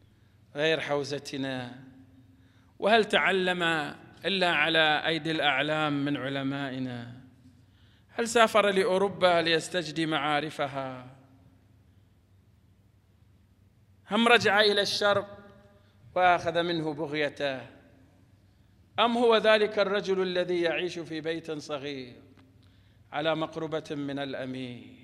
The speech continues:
يسهر ليلة، يتقلب في روض العبادة، ويقطع نهاره، يقطع نهاره بالصوم،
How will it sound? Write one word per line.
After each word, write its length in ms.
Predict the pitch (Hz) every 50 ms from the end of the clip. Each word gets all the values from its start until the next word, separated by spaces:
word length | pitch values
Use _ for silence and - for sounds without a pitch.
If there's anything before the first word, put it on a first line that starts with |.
| - - _ _ - - _ _ _ _ _ _ _ _ -
يسهر 500 | 156 170 165 - - 160 160 156 156 147
ليلة، 480 | 147 147 143 135 127 113 113 107 90 - - - - - - - - - _ _ _ _ _ _ _ _ _ _ _ _ _ -
يتقلب 720 | 127 - - 143 - - 156 156 156 151 151 143 143 147
في 200 | 139 - 151 143
روض 340 | 143 151 151 147 143 131 147
العبادة، 720 | 139 131 120 135 139 135 143 139 127 123 - 113 110 95 - - - - - - _ _ _ _ - - - _ _ _ _ _ _ _
ويقطع 580 | 127 139 151 160 175 - - - 175 147 151 160
نهاره، 760 | 156 156 147 139 156 165 165 165 160 156 147 156 156 151 151
يقطع 640 | 151 147 - - - 240 - - - - 143 127 131
نهاره 600 | 135 143 135 135 147 147 147 147 143 131 147 147
بالصوم، 800 | 135 127 139 - - - - 151 139 135 123 117 113 117 123 -